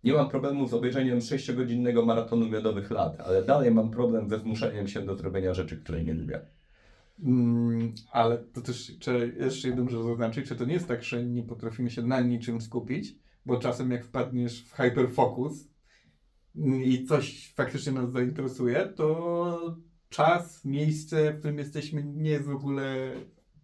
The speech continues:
Speaker 2: istotne. Po prostu siedzisz i czytasz, mm, robisz to, co aktualnie cię zaangażowało po prostu w stu procentach.
Speaker 1: Właśnie, tu poruszyłeś ciekawy wątek. Czy miałeś tak za dzieciaka, że miałeś ten słynny słomiany zapał?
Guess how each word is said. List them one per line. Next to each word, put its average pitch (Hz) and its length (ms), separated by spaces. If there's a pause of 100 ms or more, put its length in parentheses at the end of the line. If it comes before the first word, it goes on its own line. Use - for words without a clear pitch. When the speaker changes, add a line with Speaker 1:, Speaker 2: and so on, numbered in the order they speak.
(200)
Speaker 2:
istotne. 196 640 (340)
Po 196 80
prostu 185 280
siedzisz 175 720 (120)
i 156 540
czytasz, 151 640 (160)
mm, 151 300
robisz 131 360
to, 131 140
co 120 520
aktualnie 120 600 (800)
cię 131 100
zaangażowało 120 800
po 113 80
prostu 117 220
w 113 40
stu 117 160
procentach. 113 580 (340)
Speaker 1:
Właśnie, 110 380
tu 95 240
poruszyłeś 113 480
ciekawy 101 280
wątek. 101 400
Czy 107 540 (500)
miałeś 151 320
tak 110 160
za 107 100
dzieciaka, 98 380
że 98 120
miałeś 95 280
ten 101 260
słynny 92 420
słomiany 95 560
zapał? 156 480